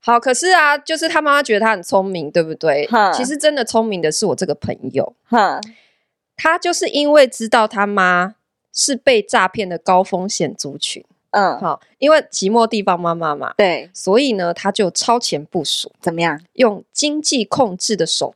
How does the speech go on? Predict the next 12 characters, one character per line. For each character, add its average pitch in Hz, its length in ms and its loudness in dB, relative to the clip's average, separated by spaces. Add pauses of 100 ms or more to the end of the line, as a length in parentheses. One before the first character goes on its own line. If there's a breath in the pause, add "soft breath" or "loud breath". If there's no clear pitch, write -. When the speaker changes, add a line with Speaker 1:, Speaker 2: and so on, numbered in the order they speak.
Speaker 1:
段 156 220 0 (580)
来 180 300 0
防 196 340 -2
止 175 200 -6
他 190 160 -4
妈 180 160 -2
妈 170 140 0
把 131 140 -4
钱 143 260 -4
给 - 120 -6
别 - 280 -6
人。 107 140 -4